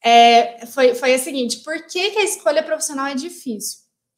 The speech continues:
A gente teve muitas respostas, né? Respostas de todos os tipos. Mas tem algumas que chamaram a minha atenção porque elas falavam basicamente a mesma coisa.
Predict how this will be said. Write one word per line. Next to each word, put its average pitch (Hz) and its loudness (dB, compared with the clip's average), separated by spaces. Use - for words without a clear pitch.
A 240 0
gente 349 0
teve 370 2
muitas 440 2
respostas, 214 -2
né? 240 0
Respostas 277 -4
de 311 -8
todos 349 0
os 370 -2
tipos. - -10
Mas 302 -2
tem 427 4
algumas 269 0
que - -12
chamaram 311 0
a - -2
minha 330 -2
atenção 294 -6
porque 311 -10
elas 294 -4
falavam 277 -6
basicamente 302 -2
a 285 -10
mesma 294 -8
coisa. 226 -4